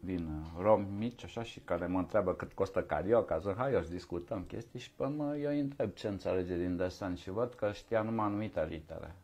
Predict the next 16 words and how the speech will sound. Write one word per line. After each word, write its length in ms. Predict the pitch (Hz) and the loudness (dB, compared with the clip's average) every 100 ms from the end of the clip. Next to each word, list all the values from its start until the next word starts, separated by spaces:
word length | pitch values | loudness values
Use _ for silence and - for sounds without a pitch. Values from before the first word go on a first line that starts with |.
| - | -12
R, 100 | 82 95 104 104 98 95 | -6 -2 0 -2 -4 -8
sau, 120 | - - - - - - - - - | -14 -20 -20 -20 -20 -20 -20 -20 -16
și 120 | - | -4
mi-am 160 | 107 | -4
tot 180 | 110 123 | 0 0
propus, 380 | 107 104 - 101 | 0 -2 -4 -4
dar 140 | 101 | 0
n-a-, 180 | 104 104 87 | 0 0 0
n-apuc 320 | 98 87 80 | -2 -2 -2
acum, 360 | 82 - 92 85 | -4 0 -4 -2
poate 240 | 85 90 | -4 -2
la 140 | 85 | -2
toamnă, 380 | 87 - 95 90 | -2 0 -2 -2
să 100 | 82 | -4
fac 200 | - 113 | -6 -4
un 100 | 101 | -4